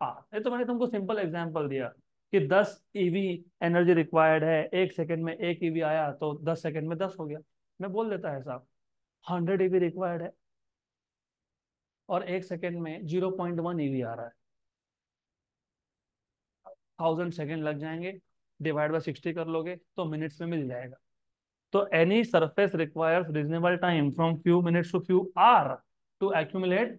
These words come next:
sufficient energy to free electrons from the surface of metal। It also predicts that greater the intensity of incident radiation,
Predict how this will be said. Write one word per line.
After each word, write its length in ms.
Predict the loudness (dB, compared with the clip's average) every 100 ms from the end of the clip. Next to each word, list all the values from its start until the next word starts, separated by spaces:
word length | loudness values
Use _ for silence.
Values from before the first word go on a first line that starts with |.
| -16
sufficient 480 | -4 -2 0 0 0
energy 380 | 0 2 4 4
to 140 | 4 2
free 180 | 4 6
electrons 540 | 6 4 4 4 4
from 160 | 0 -2
the 20 |
surface 320 | -2 -2 0
of 140 | 0 0 -6 _ _ -12
metal। 460 | -10 -8 -4 -4 -4 -8 _ _ _ _
It 200 | 2 4 6
also 440 | 8 8 8 8 8
predicts 380 | 8 6 6 2 2
that 340 | 2 2 -2 -4
greater 360 | 0 2 2 2
the 60 | 0 -2
intensity 680 | -2 -2 -2 -2 0 2 2 6 6
of 140 | 6 4
incident 440 | 4 4 2 2
radiation, 600 | 0 2 2 0 -2 -2